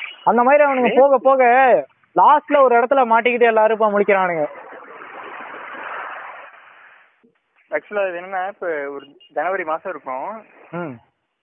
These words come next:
Speaker 2: இந்த மாசம் ஜனவரி என் ஃப்ரெண்ட் ஒருத்தர் ஃபோன் பண்ணா, இந்த மாதிரி ஃபோன் பண்ணிட்டு,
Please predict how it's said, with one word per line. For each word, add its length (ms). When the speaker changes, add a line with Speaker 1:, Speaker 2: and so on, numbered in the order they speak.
Speaker 2:
இந்த 140
மாசம் 140
ஜனவரி 260
என் 80
ஃப்ரெண்ட் 220
ஒருத்தர் 260
ஃபோன் 220
பண்ணா, 160
இந்த 260
மாதிரி 260
ஃபோன் 120
பண்ணிட்டு, 600